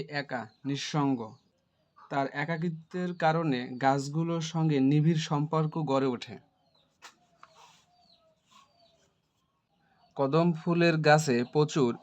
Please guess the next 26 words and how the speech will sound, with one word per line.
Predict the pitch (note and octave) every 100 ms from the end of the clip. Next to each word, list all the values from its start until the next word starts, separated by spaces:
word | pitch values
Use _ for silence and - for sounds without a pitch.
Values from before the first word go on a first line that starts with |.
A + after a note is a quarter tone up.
| -
শুঁয়োপোকা | - D#3 D#3+ D#3+ D#3+ E3 D#3+
হয়, | D3 A#2 G2+ -
তাই | - D3 D#3+
তার | D#3+ D#3+
মা | E3 C3+ B2+ C3
জেসমিন | C#3 D3+ D#3+ C#3+ A#2+ A2+
বজলু | C3+ C#3+ C#3+ D3+ D#3+
নামের | D#3+ C#3+ C#3 A#2+
একজন | - C3+ D3 D3 A#2+ A#2
লোকের | C3 C#3+ D#3+ D#3
কাছে | D#3+ D#3+ D3+ A#2+
গাছগুলো | B2+ B2+ C3 D3 D3+ A#2
বিক্রি | A#2 C3 - D#3+
করেন। | D#3 A#2+ G2 F2+ _ _ _ _ _
এ | -
কারণে | C3+ E3 E3+ F3
পুতুলের | E3 D#3 E3+ E3+ C#3+
মন | C3 C3+ D3+
খারাপ। | C#3+ - B2 G#2+ - _ _ _ _ _ _ _ _
সে | - D3+
বাবাকে | D3 C#3 D3+ D#3+ F3+
বললেন, | D#3 D#3 D#3+ D3+ A#2 A#2 B2+
"গাছগুলো | C3+ C3+ C#3 D#3+ F3 F3
কাটতে | D#3+ C#3 C3+ - E3
হবে | E3 E3
কেন?" | D#3+ E3